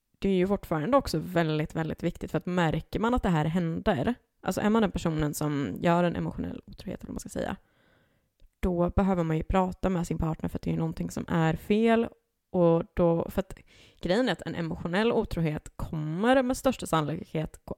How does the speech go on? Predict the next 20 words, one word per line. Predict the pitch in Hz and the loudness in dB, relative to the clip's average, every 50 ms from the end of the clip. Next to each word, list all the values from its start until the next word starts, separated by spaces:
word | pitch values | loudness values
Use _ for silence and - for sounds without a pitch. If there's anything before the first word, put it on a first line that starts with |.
| _ | _
över | - 190 175 160 156 156 175 233 | -2 0 2 2 2 2 0 0
till | 277 - 294 285 | -2 -2 -2 -2
en | 285 | -2
sexuell | 269 - 277 - - 254 190 - - - | -2 -4 -6 -4 -2 0 0 0 -2 -6
otrohet, | - - - - - - - - _ - - - | -8 -8 -8 -8 -8 -10 -12 -14 _ -20 -16 -14
tänker | - - - - - - | -14 -14 -12 -10 -10 -10
jag. | - - _ _ _ _ _ _ _ _ _ | -10 -12 _ _ _ _ _ _ _ _ _
Så | - - | -20 -20
att, | - - | -6 0
ja, | 180 185 180 180 185 202 | 2 4 4 4 2 2
jag | 233 202 196 | 0 0 0
vet | 214 214 | 0 -2
inte, | - - - | -4 -6 -2
jag, | - 175 175 175 175 175 175 175 - - - 180 - - - - - - - - - | 2 4 4 6 6 4 2 2 -2 -4 -6 -8 -8 -10 -10 -12 -18 -20 -16 -4 0
ja, | 196 185 190 185 - - _ _ _ _ _ _ _ _ _ - | 0 0 0 -2 -6 -16 _ _ _ _ _ _ _ _ _ 0
that's | - 202 202 - - - | 0 2 2 0 -2 -2
my | 165 160 156 151 151 151 160 190 - - | 0 0 2 2 2 0 0 -2 -2 -2
point | - - - 113 - - - | -2 -2 -2 -4 -10 -14 -14
of | - - 190 - - _ | -14 -14 -14 -14 -18 _
view. | - - - - - - - | -16 -14 -12 -12 -12 -12 -14